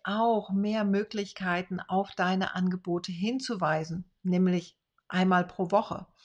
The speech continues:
oder einmal im Monat. Während du, wenn du nur sporadisch Videos aufnimmst oder zeigst,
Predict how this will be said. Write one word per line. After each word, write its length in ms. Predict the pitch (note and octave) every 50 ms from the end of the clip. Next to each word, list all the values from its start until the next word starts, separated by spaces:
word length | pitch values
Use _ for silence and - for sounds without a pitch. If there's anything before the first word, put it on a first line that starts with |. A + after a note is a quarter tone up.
| - - - - - - - - - - - - -
oder 560 | - B3 G#3 G3 G3 G3+ F3+ D#3+ - - - -
einmal 380 | F#3 G3 F#3+ F#3 F3+ F3+ F3+
im 180 | - - F#3+ F#3+
Monat. 720 | G3 G3 G#3+ A#3 A#3+ G#3 F3 - F3 - - - - - _ _ _ _ _ _ _ _
Während 400 | - F3+ G#3+ A#3 B3 B3+ B3 A#3+
du, 400 | C4 B3 A#3+ A#3 A3+ A3 - - _ _ _ -
wenn 220 | - G#3 G#3+ A3
du 260 | G#3+ A3 G#3+ G#3+ - -
nur 200 | G#3+ G#3+ A3 G#3+
sporadisch 880 | - - - G#3 F#3+ F#3 E3 F3 G3+ B3+ E4 E4 D4+ C4 - - -
Videos 500 | F#3 F#3+ G3 F#3 F#3+ F3+ F3+ F3 F3+ - - -
aufnimmst 880 | - - F3+ F#3 F#3 F3+ - - - G3+ G#3 A3+ C4 C4+ - - - -
oder 560 | - F#3+ F#3+ F3+ F#3 F3+ E3+ F3+ - - - -
zeigst, 800 | - - - F#3 E3+ F3+ G3 A#3 C4 - - - - - -